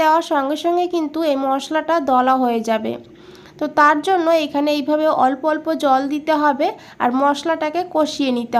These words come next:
হবে। তো দেখুন বন্ধুরা, এখানে আমি একটু জল দিয়ে দিয়েছি, আর তারপরে দিয়েছি হাফ চামচ হলুদের গুঁড়ো, হাফ চামচ কাশ্মীরি লঙ্কার গুঁড়ো কালারের জন্য। এটা ঝাল হবে না, কালারটা সুন্দর হবে। দিয়েছি হাফ চামচেরও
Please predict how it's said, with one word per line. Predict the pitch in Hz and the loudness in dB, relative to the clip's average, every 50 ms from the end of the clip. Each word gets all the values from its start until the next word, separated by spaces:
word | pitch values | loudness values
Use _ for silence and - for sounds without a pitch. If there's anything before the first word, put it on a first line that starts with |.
| 226 | 2
হবে। | 226 226 226 226 220 - 269 - - - - - - | 2 0 0 -2 -6 -6 -10 -14 -18 -20 -20 -14 -8
তো | - 330 294 320 | -6 -4 0 0
দেখুন | 339 339 349 359 359 359 | 0 0 0 0 0 2
বন্ধুরা, | 381 359 349 370 349 339 349 349 320 285 | 2 2 0 2 2 2 2 2 0 0
এখানে | 294 294 294 311 302 285 | 0 -2 0 0 0 0
আমি | 277 294 294 | 0 -2 -4
একটু | 294 - 330 - 262 294 | -4 -2 -2 -2 2 2
জল | 269 254 254 262 269 277 | 2 2 2 2 0 -2
দিয়ে | 294 311 311 | -2 -2 -2
দিয়েছি, | 294 311 320 330 311 - - 302 339 302 | 0 0 -2 -2 -2 -2 -2 0 0 0
আর | 277 277 | 0 0
তারপরে | - 254 254 262 262 302 311 320 285 320 | 0 0 0 0 -2 -2 -4 -4 -2 -2
দিয়েছি | 302 294 285 - - 294 320 294 - | -4 -4 -4 -6 -4 -4 -4 -2 -2
হাফ | 262 254 247 254 - - | -2 -4 -4 -4 -6 -4
চামচ | - 285 277 277 302 320 311 - - | -2 -2 0 0 -2 -2 -4 -2 -2
হলুদের | 269 247 254 269 254 302 302 302 262 262 | -2 0 0 0 0 0 0 -2 -2 -2
গুঁড়ো, | 277 269 294 349 - - - - - - - - - - | 0 0 0 0 -2 -4 -12 -20 -20 -20 -20 -12 -4 0
হাফ | 269 269 277 269 - - | 2 2 0 0 -2 0
চামচ | 320 302 294 294 320 339 330 - - | 0 2 2 2 0 0 -2 -2 -2
কাশ্মীরি | 277 262 254 - 277 285 294 311 320 311 | -2 -2 -2 -4 -4 -2 -2 0 0 2
লঙ্কার | 285 277 277 269 285 285 302 | 2 0 0 0 -2 -2 -2
গুঁড়ো | 269 285 285 320 349 349 - | 0 0 0 0 0 0 0
কালারের | 285 269 262 262 262 262 254 262 247 254 | 2 2 4 4 4 2 2 0 -2 -4
জন্য। | - 247 247 262 269 | -4 -2 -2 -2 -2
এটা | 311 302 - 269 | -4 -4 -4 0
ঝাল | 262 262 269 294 311 320 | 0 2 2 2 2 2
হবে | 311 294 302 302 | 2 2 2 0
না, | 370 427 427 - - 302 | 0 0 -2 -2 0 0
কালারটা | 277 277 269 277 277 277 339 339 339 - | 2 2 2 0 0 0 -2 -2 -2 -2
সুন্দর | - 302 294 294 294 277 262 226 | -4 -2 0 0 2 2 2 2
হবে। | 220 208 214 233 - - - - - - - - - - - - | 0 0 -4 -8 -10 -12 -16 -20 -20 -20 -20 -20 -20 -16 -4 0
দিয়েছি | 330 339 349 349 359 - 349 370 - | 2 2 2 2 0 -2 -2 0 0
হাফ | 302 302 - 330 - - | 2 2 0 0 -2 -2
চামচেরও | 320 302 302 311 311 320 349 339 339 | -2 0 0 -2 -2 -2 -2 -2 0